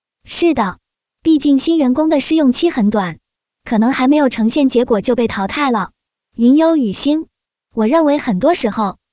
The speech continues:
完成比完美重要。云友 Andrea：因为在很多流程优化的时候，作为一个局外人，理解流程内的具体操作是有难度的，所以需要多多调研，才能更靠近真实。庄主：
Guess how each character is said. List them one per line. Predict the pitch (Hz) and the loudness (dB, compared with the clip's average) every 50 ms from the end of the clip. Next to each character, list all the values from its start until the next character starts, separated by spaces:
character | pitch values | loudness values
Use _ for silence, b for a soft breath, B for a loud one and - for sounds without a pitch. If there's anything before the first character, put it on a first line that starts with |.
| _ _ _ _ _ | _ _ _ _ _
完 | - - 233 277 | -2 0 0 0
成 | 277 - 269 269 285 | 2 2 0 0 0
比 | 269 233 208 | 0 0 0
完 | 196 208 190 202 | 0 0 0 0
美 | 302 370 285 185 | 0 0 0 0
重 | - 226 214 214 | 0 -2 0 0
要。 | 220 196 185 175 - _ _ _ _ _ _ _ _ _ | -2 -2 -4 -6 -10 _ _ _ _ _ _ _ _ _
云 | 233 254 285 | 2 2 4
友 | 302 262 | 4 2
Andrea： | 233 226 277 302 320 320 311 277 247 214 180 165 - - _ _ _ _ _ _ _ _ _ | 0 0 -2 -2 -2 0 0 0 0 0 -2 -6 -10 -14 _ _ _ _ _ _ _ _ _
因 | 285 294 | 0 2
为 | 302 302 285 269 | 2 2 2 2
在 | - 311 302 | 0 -2 -2
很 | - - 196 180 | -2 -2 -4 -2
多 | 180 262 320 330 | 2 2 2 2
流 | 285 233 233 | 2 2 0
程 | 240 - 240 226 247 | 0 0 0 0 2
优 | 285 311 302 | 2 0 0
化 | - 349 311 | -2 -4 -2
的 | 269 214 | -2 -2
时 | - 202 185 | -4 -4 -4
候， | - 214 196 175 - _ _ _ _ _ _ _ _ _ - | -4 -6 -6 -8 -8 _ _ _ _ _ _ _ _ _ 0
作 | 330 294 269 | 2 2 4
为 | 269 285 | 4 2
一 | 277 269 | 2 0
个 | 262 330 302 | 0 -2 -2
局 | - - 214 | 0 0 0
外 | 247 320 320 294 | 2 2 2 2
人， | 247 220 220 233 254 - _ _ _ _ _ | 0 0 0 -2 -4 -8 _ _ _ _ _
理 | - 214 220 220 | -4 -2 -2 2
解 | - 254 220 | 2 2 2
流 | 208 208 220 | 2 0 0
程 | 220 - 240 | 0 0 2
内 | 233 247 240 | 2 2 2
的 | 226 214 | 0 0
具 | - - 262 | -2 -2 -4
体 | 226 - 190 | -2 -4 -6
操 | - - 247 254 | -4 -2 -4 -2
作 | 247 285 254 233 - - _ | 0 0 0 0 -2 -6 _
是 | - - 294 269 | -6 -2 0 0
有 | 240 208 | 0 0
难 | 196 185 180 175 | 0 -2 -4 -4
度 | 202 294 339 339 | -2 0 0 0
的， | 247 214 175 160 - _ _ _ _ _ _ _ _ _ | 0 -2 -6 -8 -12 _ _ _ _ _ _ _ _ _
所 | - - 254 277 | -2 0 2 2
以 | 302 277 | 2 2
需 | 240 - - 285 | 0 0 0 0
要 | 277 247 233 | 0 0 0
多 | - 311 311 | 0 0 0
多 | 320 339 330 | 0 0 0
调 | 359 330 285 | 0 0 0
研， | 240 226 214 233 269 - _ _ _ _ | 0 0 0 -2 -4 -6 _ _ _ _
才 | - 233 214 | -4 -2 0
能 | 226 233 240 | 2 2 2
更 | - 339 320 294 | 2 0 -2 -2
靠 | - 277 240 | -2 -4 -4
近 | 214 247 226 | 0 0 0
真 | 214 - 254 262 | 2 2 0 0
实。 | 254 - 214 202 214 226 - _ _ _ _ _ _ _ _ _ | 0 0 0 0 -2 -2 -4 _ _ _ _ _ _ _ _ _
庄 | - 330 330 349 349 | 0 0 0 0 0
主： | - 277 214 185 180 180 175 | 0 0 0 0 0 -4 -6